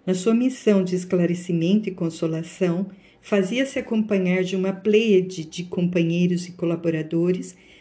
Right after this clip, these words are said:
cuja ação regeneradora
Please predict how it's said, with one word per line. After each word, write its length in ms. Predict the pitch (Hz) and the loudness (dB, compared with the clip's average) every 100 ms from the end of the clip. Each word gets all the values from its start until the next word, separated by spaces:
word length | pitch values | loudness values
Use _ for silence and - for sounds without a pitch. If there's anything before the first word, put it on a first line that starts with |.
| _ | _
cuja 260 | 214 202 214 | 0 4 2
ação 440 | 214 226 240 240 - | 0 -2 -4 -6 2
regeneradora 1400 | 208 226 208 196 202 185 185 180 175 180 170 165 165 | 4 4 2 4 4 4 4 4 2 0 2 0 -2